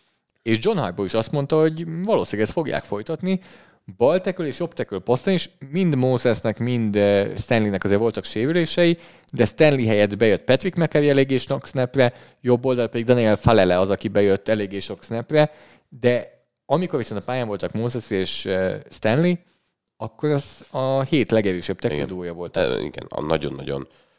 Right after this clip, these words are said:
Speaker 2: nagyon-nagyon masszívak
Speaker 1: És folyamatosan
Speaker 2: voltak.
Speaker 1: kapom a kommenteket a Baltimore drukkerektől a rangsorok alatt, amikor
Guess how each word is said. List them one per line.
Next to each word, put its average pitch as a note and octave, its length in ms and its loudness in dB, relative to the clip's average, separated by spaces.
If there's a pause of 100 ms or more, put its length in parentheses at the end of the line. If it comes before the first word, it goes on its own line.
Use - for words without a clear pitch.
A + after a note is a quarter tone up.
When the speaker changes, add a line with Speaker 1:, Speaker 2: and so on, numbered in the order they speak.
(120)
Speaker 2:
nagyon-nagyon C#2+ 380 0
masszívak - 380 -8
Speaker 1:
És C#2+ 60 -8
folyamatosan - 360 2
Speaker 2:
voltak. - 200 -6
Speaker 1:
kapom G2 160 -12
a - 60 -18
kommenteket G2+ 500 -8
a F#2+ 40 -8
Baltimore F#2+ 400 -2
drukkerektől F#2 580 -4
a F#2+ 240 -2 (1040)
rangsorok A2 540 -2
alatt, F#2+ 320 -2
amikor F#2 460 -4